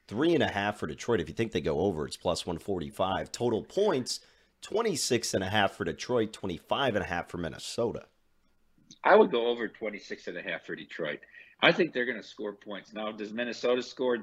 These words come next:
Speaker 2: the thirties? Does Minnesota score, you know, twenty-four, twenty-seven and cover your tees? They're pro-, very possibly. But I would look at the Lions team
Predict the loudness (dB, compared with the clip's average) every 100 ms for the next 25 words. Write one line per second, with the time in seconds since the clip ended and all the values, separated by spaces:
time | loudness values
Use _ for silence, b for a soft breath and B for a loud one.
0 | -6 -8 -2 0 0 -4 -8 -10 -4 -4
1 | 0 6 6 6 6 8 8 B B B
2 | B _ _ -2 0 0 -4 -2 4 6
3 | 6 8 8 8 4 -2 0 6 6 6
4 | -2 -4 -2 0 0 -2 -4 -4 -2 0
5 | 0 -2 -8 -8 -8 -2 6 6 6 0
6 | -2 -2 -6 -6 -10 B B B B 2
7 | 8 10 8 2 -6 -10 -14 -12 -8 -8
8 | -10 -14 -16 -16